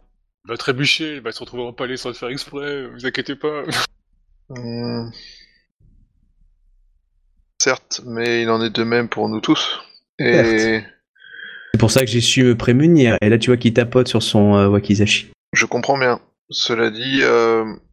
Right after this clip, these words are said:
Speaker 2: je pense que même à court terme, nous aurions à gagner à donner l'impression que nous accédons à sa demande.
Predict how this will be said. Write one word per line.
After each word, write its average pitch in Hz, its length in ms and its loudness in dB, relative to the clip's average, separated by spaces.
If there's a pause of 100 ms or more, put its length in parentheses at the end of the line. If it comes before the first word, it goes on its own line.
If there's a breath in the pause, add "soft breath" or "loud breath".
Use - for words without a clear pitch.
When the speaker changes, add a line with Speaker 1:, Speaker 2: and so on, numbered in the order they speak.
(1160)
Speaker 2:
je - 160 -4
pense 127 320 -8
que 123 400 2
même 131 240 -2
à 127 60 -2
court 123 200 -6
terme, 127 260 -4
nous 113 240 -8
aurions 117 380 0
à 117 60 0
gagner 117 440 -2
à 113 280 -2 (2500)
donner 170 460 2
l'impression 143 580 -4
que - 140 -8
nous 120 580 -8 (1600)
accédons 131 460 -2
à 123 60 0
sa - 140 -4
demande. 104 280 -8